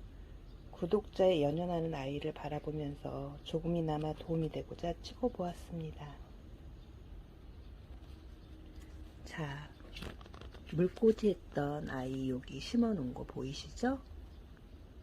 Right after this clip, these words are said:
이렇게나 많이 자랐습니다. 새로운 오이도 달리기 시작했어요.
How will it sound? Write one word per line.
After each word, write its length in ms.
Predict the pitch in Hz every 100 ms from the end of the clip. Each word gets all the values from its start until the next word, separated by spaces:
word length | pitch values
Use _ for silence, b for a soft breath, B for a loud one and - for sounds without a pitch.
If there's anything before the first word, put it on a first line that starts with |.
| - - - -
이렇게나 500 | 175 175 - 220 285
많이 260 | 294 269
자랐습니다. 840 | 233 175 165 - 170 160 156 156 160 - - - - - - - - - - - - - - -
새로운 500 | - 240 226 208 196
오이도 560 | 139 151 151 - 190 269 - - - - -
달리기 440 | - 143 139 - -
시작했어요. 640 | - - - - - 143